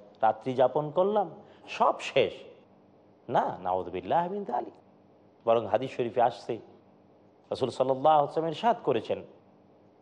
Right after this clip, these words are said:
যখন কোনো ব্যক্তি হজ করতে যাবে,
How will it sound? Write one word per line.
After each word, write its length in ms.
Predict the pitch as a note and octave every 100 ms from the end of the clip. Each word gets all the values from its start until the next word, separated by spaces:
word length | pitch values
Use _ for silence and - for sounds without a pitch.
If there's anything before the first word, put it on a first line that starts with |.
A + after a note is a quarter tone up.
| _ _ _ _ _ _ -
যখন 280 | F#3 A#3+ B3
কোনো 200 | B3+ A#3+
ব্যক্তি 400 | C#4 C#4 F#3+ C3+ - - _ _ _ _ _ _
হজ 260 | - A3+ D4+
করতে 400 | - G3+ - E3
যাবে, 160 | D#3+